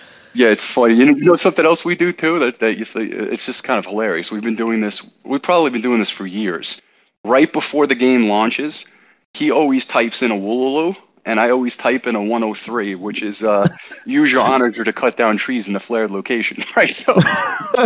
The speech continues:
Speaker 1: you know, we always just type that in right before the game launches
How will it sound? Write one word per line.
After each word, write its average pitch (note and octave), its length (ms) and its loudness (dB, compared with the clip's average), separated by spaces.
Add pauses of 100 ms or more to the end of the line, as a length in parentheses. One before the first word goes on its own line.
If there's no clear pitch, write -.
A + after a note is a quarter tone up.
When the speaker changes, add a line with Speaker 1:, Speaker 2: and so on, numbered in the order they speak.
(140)
Speaker 1:
you A#3+ 120 4
know, F3+ 400 2 (100)
we E3+ 160 -2
always G3 360 4
just F#3 200 -4
type F3 260 -2
that C#3 220 2
in C3 160 0
right B2 160 0
before C3+ 280 -6
the B2 80 -4
game A#2+ 300 -2
launches G#2+ 400 -4